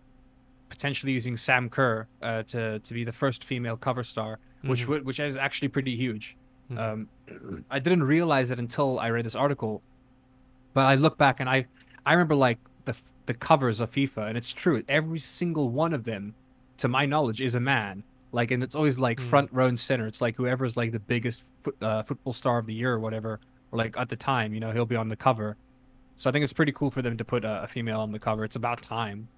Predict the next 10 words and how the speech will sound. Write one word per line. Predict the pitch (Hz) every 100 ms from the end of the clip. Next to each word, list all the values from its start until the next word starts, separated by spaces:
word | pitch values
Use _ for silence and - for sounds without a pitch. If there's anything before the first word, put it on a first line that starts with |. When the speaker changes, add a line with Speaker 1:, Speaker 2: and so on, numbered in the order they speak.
| _
Speaker 1:
you | -
know? | -
Speaker 2:
Surprised | - 202 220 277 -
they | 254
didn't | 240 185
do, | - 185
like, | 156 160 - - -
<sighs> | - - - - - - 139
regional | 113 165 160 135 135
covers, | 107 - 104 101 107 -